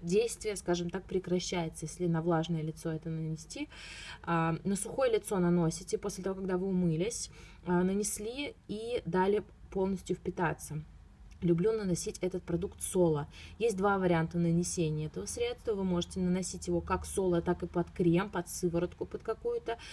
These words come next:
Я люблю наносить больше соло, то есть когда на ли-, на лице больше ничего нет, кроме этого средства. Очень я боялась, что, э,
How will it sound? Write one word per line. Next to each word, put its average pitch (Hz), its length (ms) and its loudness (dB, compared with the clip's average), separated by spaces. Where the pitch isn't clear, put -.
Я 226 120 6
люблю 220 280 0
наносить 208 440 -2
больше 185 320 0
соло, 160 400 0
то 156 100 -10
есть 165 100 -10
когда 175 260 -2
на 185 120 2
ли-, 175 180 2
на 185 140 -2
лице 185 360 0
больше 190 380 -2
ничего 185 400 -2
нет, 165 300 -2
кроме 165 280 0
этого 175 180 -4
средства. 160 540 -6
Очень - 280 0
я 196 80 0
боялась, 185 420 0
что, 175 360 0
э, 175 80 2